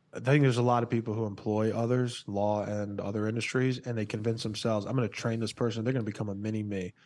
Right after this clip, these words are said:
They're gonna do things exactly how I do it 'cause how I do it's the best," this and the th-, that's bullshit, I think. Uh, that's a topic for another day.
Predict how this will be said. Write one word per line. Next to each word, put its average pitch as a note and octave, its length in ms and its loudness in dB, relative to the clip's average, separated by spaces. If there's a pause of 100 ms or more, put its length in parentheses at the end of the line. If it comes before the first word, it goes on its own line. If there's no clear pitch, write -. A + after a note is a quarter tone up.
(120)
They're B2+ 100 0
gonna A#2+ 100 0
do A#2 100 0
things G#2 220 -6
exactly A#2 480 0
how A#2+ 200 4
I A2+ 120 4
do A#2 180 0
it A2 80 -4
'cause G2+ 120 -4
how A2+ 200 2
I A2 100 2
do A2+ 160 0
it's G#2 140 -4
the - 100 -14
best," A2 380 -4
this A2 160 -8
and G#2 140 -6
the G2+ 60 -10
th-, - 100 -20 (360)
that's B2 160 0
bullshit, F2+ 500 -4
I F#2 120 -8
think. - 380 -14 (180)
Uh, G#2 60 -4
that's G2+ 180 -6
a A2 40 -10
topic G#2+ 340 -2
for G#2 100 -6
another F#2+ 200 -8
day. F#2+ 220 -6